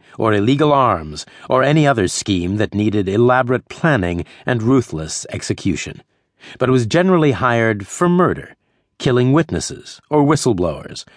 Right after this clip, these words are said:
or political or corporate figures. A male voice intruded. "Well, did you get him?" "Who?" Rhyme snapped. "And how artful a verb is get."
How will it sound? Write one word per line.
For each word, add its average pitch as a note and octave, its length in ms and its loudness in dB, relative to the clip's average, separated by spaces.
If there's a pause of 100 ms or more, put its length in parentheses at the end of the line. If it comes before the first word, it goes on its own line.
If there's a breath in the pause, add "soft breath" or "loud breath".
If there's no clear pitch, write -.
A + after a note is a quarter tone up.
(140 soft breath)
or A2 160 0
political C#3+ 600 2
or D3+ 240 0
corporate - 480 -2
figures. - 600 -6 (640 loud breath)
A B2+ 80 2
male D3 380 4
voice A2 400 0
intruded. G#2 640 0 (560)
"Well, A#2 220 2
did A#2 120 -2
you A2+ 60 0
get A#2 260 2
him?" A#3 200 2 (640)
"Who?" F2+ 420 0 (400)
Rhyme F#2 360 0
snapped. F#2+ 500 -4 (420 soft breath)
"And A2 160 -2
how - 380 0
artful F#2 420 -4
a E2+ 60 -4
verb D#2+ 480 -2 (180 loud breath)
is F#2 200 -2
get." - 500 -6